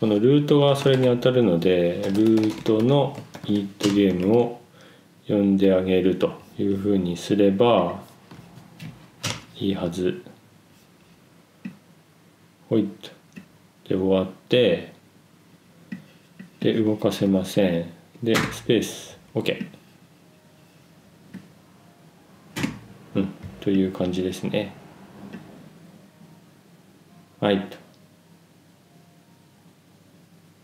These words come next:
うん。はい。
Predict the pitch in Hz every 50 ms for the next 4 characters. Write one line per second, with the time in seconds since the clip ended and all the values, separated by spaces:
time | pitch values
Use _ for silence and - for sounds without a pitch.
0 | _ _ _ _ _ _ _ _ _ _ _ _ _ _ _ _ _ 107 98 -
1 | - - - - _ _ _ _ - _ - _ _ _ _ _ _ _ - -
2 | - - - - - - - - - _ _ - - 101 98 98 -